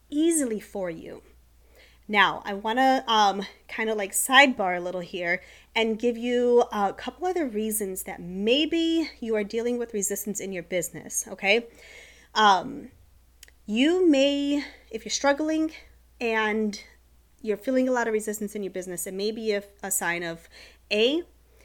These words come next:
you're not doing what the Lord wants you to do, at least not in this season. B,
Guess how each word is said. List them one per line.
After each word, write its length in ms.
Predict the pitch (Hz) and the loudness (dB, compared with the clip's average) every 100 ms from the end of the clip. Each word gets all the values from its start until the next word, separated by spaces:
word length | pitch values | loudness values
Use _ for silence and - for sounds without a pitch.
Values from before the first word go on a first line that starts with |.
| _ - | _ -6
you're 120 | 202 | 0
not 180 | 208 262 | 2 2
doing 200 | 285 269 | -2 -4
what 120 | 254 | -6
the 60 | |
Lord 280 | 233 208 196 | -4 -2 -2
wants 280 | 190 175 - | -4 -10 -10
you 60 | 180 | -14
to 60 | |
do, 420 | 170 160 170 247 262 _ _ - | -10 -10 -8 -8 -12 _ _ -10
at 100 | 190 | -6
least 220 | 214 214 | -6 -4
not 140 | 214 | -4
in 120 | 196 | -4
this 180 | 180 185 | -6 -8
season. 580 | - 185 160 156 226 285 _ _ _ _ 185 - | -8 -8 -8 -6 -4 -6 _ _ _ _ -20 -6
B, 540 | 277 302 220 196 269 | 0 2 2 0 -2